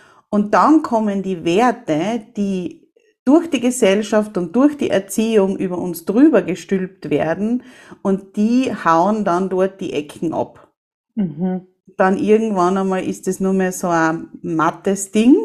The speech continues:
Speaker 2: Mhm.
Speaker 1: Und meistens kommt dann für viele irgendwann einmal der Punkt, es passiert irgendwas, es gibt irgendeinen Einschnitt im Leben oder,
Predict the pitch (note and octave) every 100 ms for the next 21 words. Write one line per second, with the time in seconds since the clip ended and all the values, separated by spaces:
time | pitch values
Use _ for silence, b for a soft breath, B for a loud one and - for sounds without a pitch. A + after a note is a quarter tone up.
0 | E4 - _ _ _ b b b b F#3
1 | E3+ D#3 F#3 F#3 F#3 E3+ G#3 - C4 -
2 | B3 B3+ B3+ B3 B3 A3 A#3+ A#3+ B3 G3+
3 | A#3+ A#3+ G#3 G3+ G3+ G3 F3+ F3 E3+ C#4
4 | G#4 - - F#3 - D#3+ - B3+ B3+ -
5 | G#3 G3+ G3 F#3 F#3 F3+ F#3 - - F3+
6 | E3 - F#3 F#3 - D3+ G3 G#3 G#3 G3
7 | F#3+ F#3 F3 F3 F3 F3+ F3+ F3 - D#3+
8 | E3 D#3+ D#3+ E3